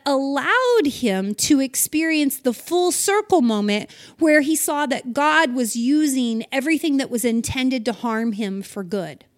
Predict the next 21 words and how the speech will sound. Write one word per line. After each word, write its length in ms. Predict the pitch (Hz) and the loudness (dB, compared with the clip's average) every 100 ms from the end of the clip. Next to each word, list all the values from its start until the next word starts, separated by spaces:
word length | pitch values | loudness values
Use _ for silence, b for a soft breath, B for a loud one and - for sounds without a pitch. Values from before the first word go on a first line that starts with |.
| _ _ _ _ _ _ _ _ _ _ _ _ _ _ _ _ _ - | _ _ _ _ _ _ _ _ _ _ _ _ _ _ _ _ _ -14
These 400 | 202 196 285 320 | -6 4 4 4
are 60 | 392 | 0
the 140 | 359 | 0
two 460 | 370 - - 294 277 | -4 -4 -2 0 0
other 460 | 262 240 220 214 - | -2 -2 -4 -6 -10
"but 520 | 196 190 233 247 - | -14 -4 -2 -2 -6
God" 320 | 226 233 240 233 | -10 -6 -4 -2
moments 560 | 220 226 240 269 - | -2 -2 -2 -2 -6
that 160 | - - | -10 -10
you 340 | 220 233 294 | -2 2 2
and 120 | 302 269 | 2 0
I 300 | 254 269 277 | -2 -2 -2
need 300 | 233 208 - | -2 -4 -8
to 120 | 214 | -8
see 320 | - 220 196 | -6 -6 -8
today 600 | - 214 190 180 - _ _ _ _ b b - | -10 -10 -10 -16 -20 _ _ _ _ b b -2
that 160 | 254 | 0
apply 500 | 254 - 285 254 277 | -2 -4 -6 -4 -4
to 280 | 285 - 240 - | -4 -4 -6 -6
us 480 | 247 262 208 - - - | -4 -4 -4 -4 -6 -2
in 220 | 269 254 | -2 -2